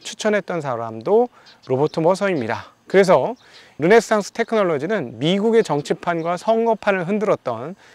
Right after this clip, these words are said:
그런 세력으로 알려져 있죠. 바로 로버트 머서가 짐 사이먼스와 함께 공동 씨이오를 맡고 있었기 때문에 그렇게 나타났습니다. 그러나 이 책에서 이야기하고 있는 바는 짐 사이먼스는 전혀 방향이 달라요. 로버트 머서와는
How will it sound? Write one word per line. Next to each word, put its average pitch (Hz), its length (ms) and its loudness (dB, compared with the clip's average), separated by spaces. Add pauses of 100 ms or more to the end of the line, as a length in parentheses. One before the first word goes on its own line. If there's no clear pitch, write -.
(200)
그런 190 320 4
세력으로 170 640 0 (140)
알려져 139 340 2
있죠. 113 320 -6
바로 160 400 2
로버트 185 260 -2
머서가 180 540 0
짐 170 260 0
사이먼스와 202 540 -4
함께 185 420 -2 (320)
공동 196 460 6
씨이오를 214 720 -2
맡고 143 540 -4
있었기 156 640 -8
때문에 190 320 -2
그렇게 139 360 -4 (400)
나타났습니다. 123 640 -6
그러나 202 200 4
이 202 100 2
책에서 240 640 4
이야기하고 202 480 4
있는 160 160 -2
바는 143 220 -6
짐 180 180 2
사이먼스는 185 760 -2 (220)
전혀 202 340 4
방향이 151 320 -4 (120)
달라요. - 340 -6 (600)
로버트 202 340 8
머서와는 202 720 4